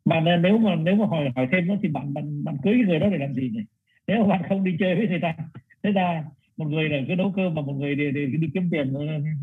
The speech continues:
rồi xong rồi đưa tiền để nấu cơm, nó có thế đâu à? Ờ, thế thì rất là đáng buồn.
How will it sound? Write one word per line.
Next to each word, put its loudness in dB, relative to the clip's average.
rồi 4
xong 2
rồi 2
đưa 2
tiền 4
để 2
nấu 2
cơm, 0
nó -2
có 4
thế 4
đâu 4
à? -2
Ờ, -6
thế 4
thì 4
rất 4
là 4
đáng 2
buồn. 0